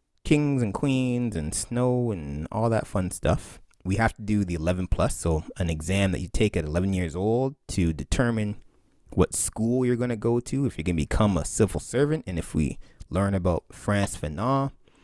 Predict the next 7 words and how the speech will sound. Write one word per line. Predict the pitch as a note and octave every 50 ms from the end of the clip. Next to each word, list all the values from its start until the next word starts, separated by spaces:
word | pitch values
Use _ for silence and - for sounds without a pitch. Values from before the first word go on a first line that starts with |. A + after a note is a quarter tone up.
| _ _ _
you | - E2
know, | D#2+
becoming | D2 - - - B2+ A#2+ A2+ G2+
a | -
civil | - - - C3+ A#2 A#2+ G#2
servant | - - - A#2 A2 G#2+ G#2 G#2 G2+ - - - - - - - - _ _ _ _ _ _ _ _ - _ _ - - F2 F2 E2+
during, | F2+ A2 B2 B2 A#2+ A#2 A2+ G#2+ G#2 G2+ G2+ G2 F#2+ F#2+ G2 -